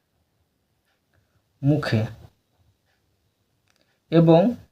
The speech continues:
ওয়াই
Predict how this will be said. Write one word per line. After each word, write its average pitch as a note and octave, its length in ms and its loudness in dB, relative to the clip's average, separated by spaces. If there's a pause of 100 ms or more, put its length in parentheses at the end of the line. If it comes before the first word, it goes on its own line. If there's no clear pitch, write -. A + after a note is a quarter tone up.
(3500)
ওয়াই D3+ 360 6